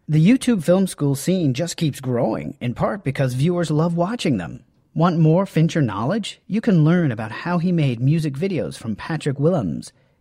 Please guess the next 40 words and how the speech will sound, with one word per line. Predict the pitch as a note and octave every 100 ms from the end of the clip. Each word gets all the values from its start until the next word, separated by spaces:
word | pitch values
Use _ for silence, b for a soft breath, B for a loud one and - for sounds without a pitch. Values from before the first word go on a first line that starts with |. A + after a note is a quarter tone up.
| -
dig | F#3 F3
into | F3 D3
the | B2+
invisible | G2+ B2 D3+ D3
details | C3 D#3+ D#3 C3 G2+ E2+
in | A2
his | C3
work | C#3 F3+ C#3+ B2
with | G#2 _ -
Captain | E3 C#3 D3+ C3
Christian, | F#3 F#3+ - F2 - _ _ _ _
or | - E3
get | F3+ E3+
a |
fourteen-minute | C#3 G#3 A3+ - F#3+ E3+ E3 C#3+
breakdown | D#3 E3 E3 D#3+
on | D3 A2 A2
lots | F3+ G#3+ -
of |
his | C3 A#2+
tricks | - C#3 -
from | - A2 G#2+ F#2+
The | G#2
Film | - D#3+ G3+ A2
Guy. | E2+ E2 D#2+ - _ _ _ _ -
These | F3 F#3
videos | D#3 E3+ G3+ C#3+
offer | D3+ D3+ D3
so | - F3+
many | G#3+ G3+
new | F#3 F3
ways | D3 C#3+ B2
to | -
watch | A#2+ A2+ -
movies, | C#3+ D#3 D#3+ E3+ -
T | - F#3 E3
V, | D#3+ E3+ -
or | C3+
anything | F3 G3 E3 D#3
else. | G3 A#2 -